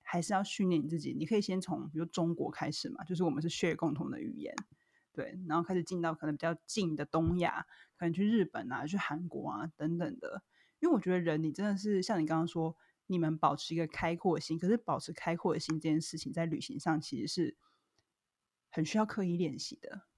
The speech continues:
因为你平常在一个很舒适的环境很久了，你根本就已经忘了什么叫做开阔的心，你以为你有开阔的心，可是，嗯，你就是在一个很舒服的环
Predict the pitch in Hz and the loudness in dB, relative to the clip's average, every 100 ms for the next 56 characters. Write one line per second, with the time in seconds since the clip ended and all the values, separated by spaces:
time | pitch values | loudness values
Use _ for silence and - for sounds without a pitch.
0 | _ _ _ - 294 220 180 170 190 196 | _ _ _ 4 6 6 6 4 4 2
1 | 170 165 165 - 170 - 170 139 135 160 | 2 0 -4 -6 -6 -2 -2 -2 -6 -2
2 | 170 160 165 - - 143 156 202 151 175 | -2 -2 -4 -6 -4 -2 2 4 4 4
3 | 165 165 _ _ _ _ - 165 190 190 | 2 2 _ _ _ _ -6 0 4 6
4 | 175 156 135 139 165 160 156 - - - | 4 2 0 -2 0 2 0 -2 -10 0
5 | 156 151 160 - 131 190 180 156 147 165 | 0 2 0 0 2 6 6 4 2 2
6 | 147 - 151 - - - - 175 170 196 | 2 -2 -4 -4 -4 -6 -8 -8 0 0
7 | - - _ _ _ _ _ - 170 165 | 0 -6 _ _ _ _ _ -4 0 0
8 | 160 196 214 196 156 151 - - 190 - | 0 0 0 2 0 0 -4 -6 -10 -14
9 | _ _ _ 165 160 - 185 - 160 - | _ _ _ -4 -2 -2 -2 -4 -6 -6